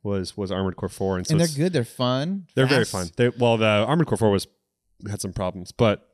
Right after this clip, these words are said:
Speaker 2: Wow.
Speaker 1: they're very fun. They're fast-paced. They're super technical. You have so much customization. I can't wait to, I hope that translates well into this formula they're bringing in
Speaker 2: Yeah.
Speaker 1: from
Speaker 2: I'm
Speaker 1: their
Speaker 2: not gonna
Speaker 1: recent
Speaker 2: do it on the
Speaker 1: success.
Speaker 2: Switch, though.
Speaker 1: Is it gonna be on Switch?
Speaker 2: They said all <laughs> platforms, dog.
Speaker 1: Oh, jeez. I'll P S five all day, dude.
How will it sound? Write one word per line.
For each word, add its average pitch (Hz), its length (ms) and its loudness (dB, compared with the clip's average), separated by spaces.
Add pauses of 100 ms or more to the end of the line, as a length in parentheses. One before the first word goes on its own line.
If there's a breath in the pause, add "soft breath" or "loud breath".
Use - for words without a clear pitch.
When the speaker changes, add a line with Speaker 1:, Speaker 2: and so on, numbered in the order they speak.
Speaker 2:
Wow. 147 200 -8
Speaker 1:
they're 117 140 4
very 120 220 2
fun. 95 380 -2
They're 98 160 -4
fast-paced. 104 580 -2
They're 98 60 -6
super - 280 -4
technical. 104 400 -4
You 98 60 2
have 90 80 -4
so - 160 -4
much 110 160 -2
customization. 90 800 -6 (460 soft breath)
I 101 100 -6
can't 123 200 0
wait 110 100 2
to, 98 180 -2
I 104 120 0
hope 127 220 2
that - 360 -2
translates 92 400 -2
well 90 180 -2
into 90 200 -10
this 87 240 -10
formula 92 340 -4
they're 87 100 -4
bringing 90 400 -6
in 87 100 -4
Speaker 2:
Yeah. 120 180 -4
Speaker 1:
from 87 180 -6
Speaker 2:
I'm 160 140 2
Speaker 1:
their 151 80 4
Speaker 2:
not 151 100 2
gonna 135 160 0
Speaker 1:
recent 120 280 -2
Speaker 2:
do 110 40 -8
it - 140 -6
on 123 40 2
the 131 60 0
Speaker 1:
success. - 120 -8
Speaker 2:
Switch, 98 280 -6
though. - 200 -12 (500)
Speaker 1:
Is 104 140 -4
it - 20 -6
gonna 101 140 0
be 117 80 2
on 101 80 0
Switch? - 360 -4 (200)
Speaker 2:
They 139 80 2
said 170 260 4
all 139 180 0
<laughs> - 20 -10
platforms, 135 600 -2
dog. 117 200 2
Speaker 1:
Oh, 117 120 4
jeez. 101 220 -2
I'll 107 80 2 (160)
P 165 180 -2
S 120 140 2
five 98 220 0
all 87 100 -2
day, 82 180 -6
dude. 82 220 -8